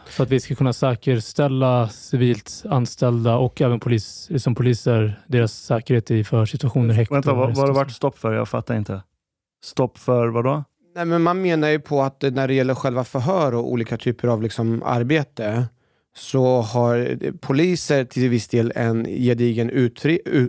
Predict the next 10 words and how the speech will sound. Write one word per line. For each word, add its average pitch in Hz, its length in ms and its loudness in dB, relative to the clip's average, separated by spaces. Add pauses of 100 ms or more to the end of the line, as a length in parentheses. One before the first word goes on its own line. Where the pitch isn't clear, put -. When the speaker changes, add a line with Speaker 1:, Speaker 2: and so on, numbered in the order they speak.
Speaker 3:
utbildning 139 680 2
bakom 107 320 -2
sig. 113 240 -4
Så 123 120 -2
om 123 140 0
det 123 80 2
skulle 120 260 0 (160)
uppstå - 300 -2
en 123 120 0
incident 127 800 -2